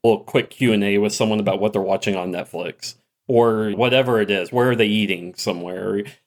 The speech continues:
Just little fun things to kind of humanize some of those people and show a little bit more personal side of them. But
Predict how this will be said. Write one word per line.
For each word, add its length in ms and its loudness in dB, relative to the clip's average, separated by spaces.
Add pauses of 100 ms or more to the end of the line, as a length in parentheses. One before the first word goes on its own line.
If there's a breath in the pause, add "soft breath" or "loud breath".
(160)
Just 180 -2
little 220 6
fun 260 -2
things 300 -4
to 80 -10
kind 180 -4
of 60 -10
humanize 560 -2
some 160 -4
of 40 -2
those 140 -2
people 200 -8
and 80 -6
show 220 2
a 40 4
little 200 4
bit 60 0
more 160 2
personal 420 -2
side 280 -4
of 140 -4
them. 160 0
But 180 -2